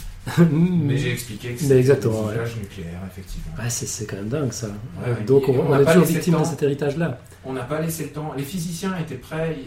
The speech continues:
Speaker 2: Les physiciens ont essayé de motiver l'A I E A pour diffuser le réacteur au thorium et mettre de l'investissement dessus. Et finalement, l'investissement est parti sur la sûreté de, du réacteur, euh, militaire, on va dire.
Speaker 1: Ouais.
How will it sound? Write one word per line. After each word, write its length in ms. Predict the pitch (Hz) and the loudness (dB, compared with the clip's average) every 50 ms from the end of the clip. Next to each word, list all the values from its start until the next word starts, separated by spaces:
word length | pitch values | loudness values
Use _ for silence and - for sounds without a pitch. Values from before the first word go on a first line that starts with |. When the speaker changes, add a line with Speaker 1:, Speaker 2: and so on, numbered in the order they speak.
| 127 127 | -12 -12
Speaker 2:
Les 80 | 127 127 | -12 -12
physiciens 500 | 127 - 180 165 160 160 - 190 180 165 135 | -10 -8 -8 -6 -8 -8 -8 -8 -10 -10 -8
ont 20 | 123 | -10
essayé 380 | 117 - - 147 143 147 151 | -10 -10 -10 -8 -8 -8 -8
de 160 | 147 139 123 107 110 | -10 -10 -12 -12 -10
motiver 560 | 120 139 143 - 151 147 135 135 143 147 139 127 | -10 -10 -10 -10 -12 -12 -10 -10 -10 -10 -10 -8
l'A 120 | 123 123 | -10 -10
I 160 | 135 135 135 | -8 -8 -8
E 180 | 127 123 123 123 123 | -8 -10 -8 -10 -8
A 160 | 135 151 156 156 | -8 -10 -10 -12
pour 140 | - 110 | -14 -16
diffuser 520 | 101 110 117 120 - - - 117 123 127 127 | -16 -14 -14 -16 -16 -16 -16 -14 -12 -10 -10
le 80 | 123 | -10
réacteur 400 | 123 117 113 113 - - 127 117 | -10 -12 -12 -14 -14 -14 -14 -14
au 60 | 110 107 | -14 -14
thorium 420 | 95 117 113 110 113 120 120 117 104 | -16 -16 -14 -12 -12 -10 -10 -10 -10
et 20 | |
mettre 220 | 101 104 104 - - | -10 -12 -12 -14 -16
de 80 | 104 | -16
l'investissement 580 | 104 104 104 104 98 - - - - 117 104 104 | -16 -14 -14 -16 -16 -18 -18 -18 -16 -14 -12 -12
dessus. 240 | 101 95 - - - - - - - - - - - - - - - - - | -12 -14 -14 -18 -20 -20 -20 -20 -20 -20 -20 -20 -20 -20 -20 -20 -20 -20 -18
Et 20 | |
finalement, 400 | - - 123 123 123 123 131 135 | -16 -14 -12 -10 -8 -8 -8 -8
l'investissement 600 | 131 117 117 110 - - - - - 117 117 117 | -8 -8 -10 -12 -14 -14 -16 -14 -12 -10 -10 -10
est 100 | 117 - | -10 -12
parti 300 | - 101 98 - - 135 | -14 -14 -16 -14 -14 -16
sur 160 | 127 - 107 104 | -16 -14 -14 -14
la 80 | 107 98 | -14 -14
sûreté 640 | - - - 90 - - 120 120 120 123 131 - - 110 | -14 -16 -18 -18 -18 -16 -14 -12 -12 -12 -12 -14 -16 -18
de, 380 | 98 104 101 98 98 95 95 95 | -16 -14 -12 -12 -12 -12 -12 -14
du 140 | 95 101 101 | -16 -16 -16
réacteur, 420 | 98 101 101 98 - - - 104 107 107 101 98 | -16 -14 -14 -14 -14 -16 -16 -16 -16 -16 -16 -16
euh, 420 | 95 87 87 87 87 87 85 87 90 | -18 -18 -18 -18 -18 -18 -18 -16 -14
militaire, 420 | 92 90 101 98 95 - 85 82 85 87 | -14 -14 -14 -14 -16 -16 -16 -16 -16 -16
on 280 | 82 80 80 - - 113 | -16 -16 -14 -10 -10 -8
va 60 | 107 | -8
dire. 40 | |
Speaker 1:
Ouais. 60 | - | -10